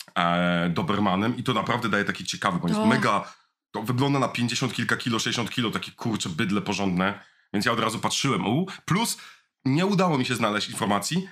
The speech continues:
Speaker 1: ale wydawało mi się, że są przynajmniej dwa psy. Jeden od warczenia, a drugi od posłuszeństwa. Więc, e, jako osoba, która jest na tym mega przeczulona,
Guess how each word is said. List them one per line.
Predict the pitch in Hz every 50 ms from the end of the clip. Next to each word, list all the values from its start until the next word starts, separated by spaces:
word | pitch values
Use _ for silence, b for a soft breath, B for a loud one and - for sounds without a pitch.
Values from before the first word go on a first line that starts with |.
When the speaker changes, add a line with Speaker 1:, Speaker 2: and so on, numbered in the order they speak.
| B B -
Speaker 1:
ale | 110 131 139 143
wydawało | 131 117 139 147 135 135 131 120 139 160 165 160 147
mi | 143 143
się, | 147 139
że | 135 131
są | - 127
przynajmniej | - - - 131 131 123 107
dwa | 107 117 98
psy. | - - 78 - - _ _ _ _ _ _ _ -
Jeden | 123 131 120 120 104
od | 113 104
warczenia, | 113 110 - - 147 151 151 143 -
a | 120
drugi | 117 127 123 113 117 117
od | - 107 98 -
posłuszeństwa. | - 110 - - 107 - 92 78 - - - - - _ _ _ _ _ _ 98
Więc, | 98 98 98 92 82 - -
e, | 98 101 95 92 95
jako | 101 107 101 - 110
osoba, | - 135 120 113
która | - - 117
jest | 113 110
na | 117 104
tym | 117 117 120 123
mega | 131 131 123 113 120
przeczulona, | 120 - 127 - - 117 117 123 123 127 123 131